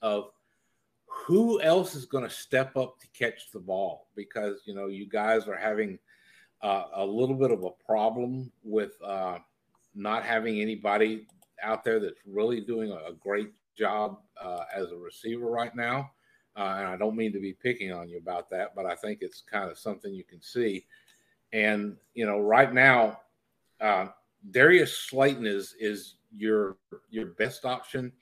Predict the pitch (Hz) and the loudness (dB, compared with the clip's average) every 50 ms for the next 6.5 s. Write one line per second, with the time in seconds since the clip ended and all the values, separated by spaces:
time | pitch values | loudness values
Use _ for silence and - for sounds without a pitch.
0 | _ _ _ _ - - - - _ - - - - 127 113 - - - 147 170 | _ _ _ _ -20 -20 -20 -20 _ -16 -2 4 4 4 4 4 4 4 4 4
1 | 165 165 - - _ _ _ _ _ - 123 123 117 - - - 110 101 - - | 4 -2 -6 -18 _ _ _ _ _ -2 -2 -2 -2 -4 -4 -2 -2 -2 -4 -4
2 | - - 143 151 160 165 156 151 147 147 139 127 - - - - - - 131 131 | -2 0 0 4 6 6 6 6 6 4 4 0 -4 -10 -14 -4 0 2 2 2
3 | 131 - - 131 120 120 120 - - 107 104 - - 113 110 107 107 101 110 101 | 0 -4 -4 -2 -2 -2 -2 -4 -8 -8 -8 -8 -8 -6 -6 -6 -4 -4 -4 -4
4 | 95 - - 92 95 101 - - - - 127 120 123 - - 131 117 - - 139 | -4 -6 -6 -6 -6 -6 -6 -8 -8 -4 -2 -2 -2 -4 -8 -16 -16 -12 -8 -6
5 | 139 135 139 143 143 147 147 139 - _ _ _ _ _ _ _ _ _ _ _ | -4 -2 -2 -2 -2 -2 -4 -6 -10 _ _ _ _ _ _ _ _ _ _ _
6 | _ - - 127 123 120 117 113 110 - | _ -8 -2 0 0 2 0 0 -4 -6